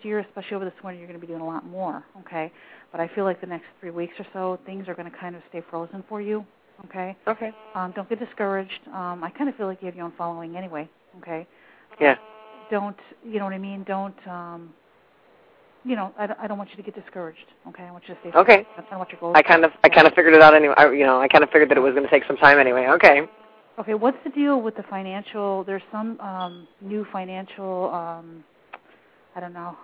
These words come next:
Speaker 1: if I'm going to say that I need to word this correctly. It's almost like there's a new avenue there for you.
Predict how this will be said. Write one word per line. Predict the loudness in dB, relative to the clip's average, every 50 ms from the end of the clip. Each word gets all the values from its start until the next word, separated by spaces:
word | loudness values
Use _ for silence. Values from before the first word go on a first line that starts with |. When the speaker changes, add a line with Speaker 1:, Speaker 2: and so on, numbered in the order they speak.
| _ _
Speaker 1:
if | -20 _ -20
I'm | -20 -20 -20 -20 -20
going | -20 -18 -18 -20 -20 -20 -20
to | -18 -18 -18 -20 _ -16
say | -16 -14
that | -14 -14
I | -16
need | -16 -16 -18 -20 -20 -20
to | -18 -18 -18 -18 _ _ _ _
word | -14 -14 -14 -14
this | -18 -20 _ _ _
correctly. | -20 -20 -18 -16 -16 -18 -18 _ _ _ _ _ _ _ _ _ _ _ _ _ _ _ _ -12
It's | -10 -4 -2
almost | 0 2 2 0 0
like | -2 -6 -6
there's | -6 -10 -10
a | -10
new | -10 -8 -10 -10 -10
avenue | -8 -8 -8 -8 -8 -10 -10 -8 -8
there | -8 -8 -10 -10 -14
for | -16
you. | -14 -12 -8 -6 -6 -6 -6 -8